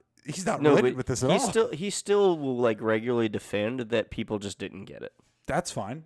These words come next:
Speaker 1: Then maybe this, who knows?
Speaker 2: So
Speaker 1: Maybe it's good. Maybe it's not. It's, uh,
Speaker 2: he's got gr-, like,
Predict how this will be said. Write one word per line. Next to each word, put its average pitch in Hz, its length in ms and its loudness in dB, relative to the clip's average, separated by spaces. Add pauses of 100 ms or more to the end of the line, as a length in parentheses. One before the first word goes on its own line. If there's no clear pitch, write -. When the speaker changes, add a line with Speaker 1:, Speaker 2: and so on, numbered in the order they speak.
(160)
Speaker 1:
Then 131 200 -2
maybe 160 260 0
this, 165 340 -6 (100)
who 123 160 -4
knows? 104 240 -4
Speaker 2:
So 139 120 6
Speaker 1:
Maybe 196 180 4
it's - 140 -8
good. 202 280 4
Maybe 156 300 0
it's 160 160 -4
not. 147 400 -6
It's, 123 320 -6
uh, 117 140 0
Speaker 2:
he's 135 160 2
got 220 200 4
gr-, 139 220 -4
like, 127 240 4